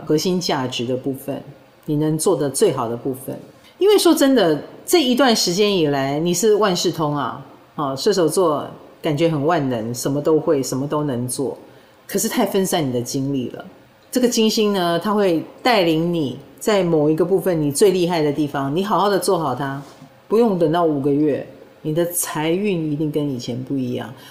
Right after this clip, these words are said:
或类似你的身价也会大不相同。集中注意力，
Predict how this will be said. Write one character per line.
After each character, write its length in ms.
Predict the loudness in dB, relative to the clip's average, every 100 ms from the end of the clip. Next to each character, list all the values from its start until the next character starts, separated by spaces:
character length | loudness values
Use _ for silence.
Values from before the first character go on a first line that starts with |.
| -2
或 160 | 4 6
类 200 | 6 4
似 300 | 2 0 2
你 180 | 2
的 460 | 0 0 0 -2 -6 -4
身 300 | 0 2 2
价 240 | 2 -2 -4 -10 -2
也 100 | 2
会 160 | 2
大 220 | 2 0
不 100 | 0
相 300 | -2 -2 -4
同。 160 | -6 -10 -14 -18 -20 -20 -8
集 180 | -4
中 220 | 0 0 0
注 180 | 0
意 160 | 2 0
力， 140 | -2